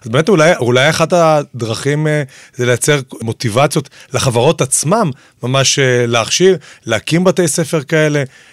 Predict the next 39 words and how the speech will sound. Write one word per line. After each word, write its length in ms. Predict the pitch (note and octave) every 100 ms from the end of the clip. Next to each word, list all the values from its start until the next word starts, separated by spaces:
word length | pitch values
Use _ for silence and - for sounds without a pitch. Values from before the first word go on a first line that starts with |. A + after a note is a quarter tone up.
| _
אה, 80 | A2
בין 220 | G#2 D3+
אם 120 | D#3
ב-, 340 | C3 C3 A#2+ A#2
בהטבות, 760 | G#2+ A2+ - F#2 C3 D#3 C3+ -
אה, 320 | B2 A2 G2+ D#2+ _ _ _ _ -
מיסויות 920 | A#2 - B2 G2+ A#2+ F3 D3+ A#2 -
או 240 | G2+ G2+ - - _
הטבות 360 | A#2+ - A2+ -
כלכליות 420 | C3+ C#3 B2+ C#3
כאלה 220 | B2+ C#3+
או 40 |
אחרות 280 | C#3+ B2+ C3+
לחברות, 480 | D3+ C3+ D3 G#3+ - - - -
אבל 140 | A2+ A#2
בהחלט, 440 | A#2+ F#3 F3+ -
אה, 40 | G#2+ G2 -
מת-, 240 | C3 B2 A2 -
אנחנו 420 | A2 C3+ D#3 F#3+
רואים, 340 | D#3+ D3 D#3+ D3+ - - _ _
אה, 220 | A2 A2 G2 G2+
גם, 300 | C3 D#3 D3+ A2+
גם 240 | B2+ D3+
לצרכים 480 | C#3 - A#2+ D3+ D3
שלנו, 340 | - A2 G3
הם 100 | F#3+
צרכים 320 | A#3 G3 G#3+
מאוד 180 | F3+ E3
מאוד 160 | F#3 D3
צנועים. 380 | - C3 F3+ C3+ - - - -
אה, 160 | A2+ A2
לנו 240 | C3 F3
יש 200 | E3+ -
לשמחתנו 720 | C3+ - B2+ - - C3 C3
בית 140 | G#2 -
ספר 220 | B2+ B2
שמכשיר 720 | A#2 A2 A#2 A#2+ G#2 - C3+
אנשים 260 | A#2 G#2 B2
מצוינים, 460 | - A#2+ G#2+ D3